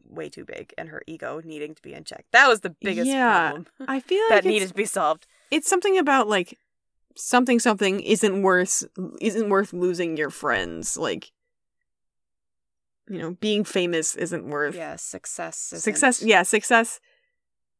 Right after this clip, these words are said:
Speaker 2: Uh, success isn't worth, uh, the loss of friendship or
Speaker 1: Hold
Speaker 2: whatever.
Speaker 1: on.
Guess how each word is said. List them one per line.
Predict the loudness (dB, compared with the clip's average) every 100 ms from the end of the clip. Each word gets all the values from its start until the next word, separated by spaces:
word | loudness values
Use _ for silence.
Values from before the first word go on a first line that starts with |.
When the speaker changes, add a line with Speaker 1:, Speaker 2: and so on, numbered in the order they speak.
| _ _ _
Speaker 2:
Uh, | -2 2 2 2 -2 -8 _ _ _ _ _ _ _ _ _ _ _ _ _ _ _ _ _ _ _ _ _ _
success | -8 -2 0 4 4 4
isn't | -4 -4 -2
worth, | 0 -2 -6 _ _
uh, | -6 -2 -2 -2 -6 _ _ _ _ _ _ _ _ _ _ _ _ -8
the | -6
loss | -4 -4 -4 -8
of | -12
friendship | -14 -14 -12 -10 -12 -12 -8
or |
Speaker 1:
Hold | -6 -4
Speaker 2:
whatever. | -6 -6
Speaker 1:
on. | -14